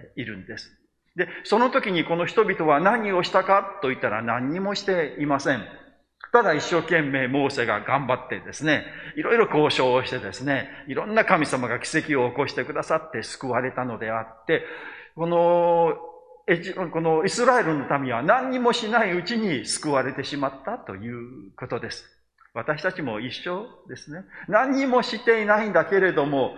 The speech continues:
滅び状況にあったものなんだけれども、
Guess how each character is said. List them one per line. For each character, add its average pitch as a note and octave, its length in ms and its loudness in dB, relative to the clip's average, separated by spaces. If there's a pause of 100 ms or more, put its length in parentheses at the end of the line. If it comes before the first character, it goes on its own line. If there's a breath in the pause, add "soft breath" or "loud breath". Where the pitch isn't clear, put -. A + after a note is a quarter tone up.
(120)
滅 F3 300 2
び E3+ 60 -2
状 F3+ 180 6
況 D3+ 260 2
に C#3+ 140 0
あ D#3+ 80 4
っ - 140 -6
た D3 80 4
も C#3+ 140 0
の F3+ 160 0
な E3 160 2
ん E3 80 -8
だ D#3+ 140 2
け G3+ 160 -4
れ G3 140 0
ど F3+ 200 -2
も、 G3+ 460 2